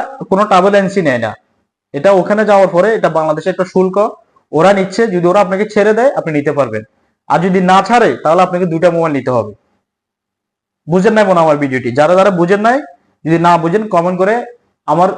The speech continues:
Facebook-এ কমেন্ট করেন, আমি বিস্তারিত বুঝাই বলবো আপনাকে। দেশে যাওয়ার সময় normally দুটা মোবাইল সাথে করে নেবেন, কিন্তু দরকার ছিল প্রত্যেকটা প্রবাসীর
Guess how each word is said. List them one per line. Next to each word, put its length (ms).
Facebook-এ 380
কমেন্ট 280
করেন, 180
আমি 160
বিস্তারিত 320
বুঝাই 300
বলবো 240
আপনাকে। 320
দেশে 300
যাওয়ার 200
সময় 200
normally 440
দুটা 220
মোবাইল 240
সাথে 180
করে 140
নেবেন, 260
কিন্তু 240
দরকার 220
ছিল 260
প্রত্যেকটা 420
প্রবাসীর 520